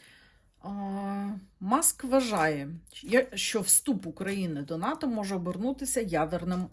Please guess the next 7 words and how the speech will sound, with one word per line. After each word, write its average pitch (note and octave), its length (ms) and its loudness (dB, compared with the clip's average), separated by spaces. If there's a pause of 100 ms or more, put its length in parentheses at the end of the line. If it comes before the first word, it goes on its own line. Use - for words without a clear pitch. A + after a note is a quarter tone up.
апокаліпсисом. F3 1300 -4
Мільярдер B3 680 4
опублікував G#3+ 880 0
реакцію F3+ 560 0
на G#3+ 180 0
нещодавну F#3+ 840 2
заяву, G3 680 2